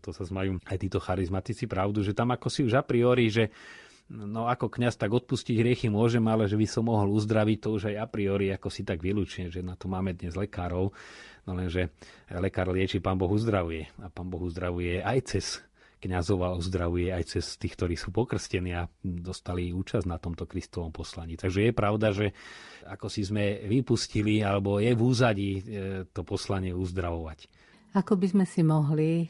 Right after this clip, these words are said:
Speaker 2: toto evanjelium, kde sa hovorí, že človek nikdy nie je doma prorokom, aplikovať do toho bežného života?
Speaker 1: No, myslím si, že praktická aplikácia a jasne vyplýva z celého kontextu je práve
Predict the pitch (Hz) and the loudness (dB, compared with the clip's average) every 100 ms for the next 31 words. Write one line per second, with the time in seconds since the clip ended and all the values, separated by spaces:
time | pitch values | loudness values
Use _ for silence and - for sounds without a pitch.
0 | - 165 - 151 143 147 156 156 156 175 | -2 -4 0 0 2 2 2 2 4 4
1 | 190 175 160 165 151 165 160 156 147 156 | 4 2 0 0 2 2 2 2 2 2
2 | 147 - 165 156 147 143 175 185 147 151 | 0 -2 0 2 2 4 4 2 2 2
3 | 160 160 156 147 151 156 170 165 165 160 | 4 4 4 4 4 4 4 4 4 4
4 | - 147 143 156 - 190 202 - - - | 0 0 0 0 2 4 2 -4 -20 -20
5 | - 220 214 214 - 196 175 170 170 151 | 0 0 2 0 2 2 2 2 2 2
6 | 143 131 147 135 135 139 131 - 113 - | 2 2 0 0 0 -2 -4 -4 -8 -8
7 | - _ - 165 170 135 107 - 107 113 | -20 _ -14 -8 -4 -2 0 2 4 4
8 | 107 - 107 92 _ - 98 - 104 - | 4 0 -8 -10 _ -4 -4 -2 -8 -4
9 | 104 101 107 - 101 - - 98 92 - | -4 -2 -4 -2 -2 -2 2 2 0 -4
10 | 98 95 95 - 92 90 - 101 101 90 | -4 -2 -2 -2 0 0 2 2 2 0
11 | - 92 92 - 95 101 92 - 101 98 | -4 -2 -2 -2 -2 -2 -6 -2 0 2
12 | 95 95 98 | 2 2 2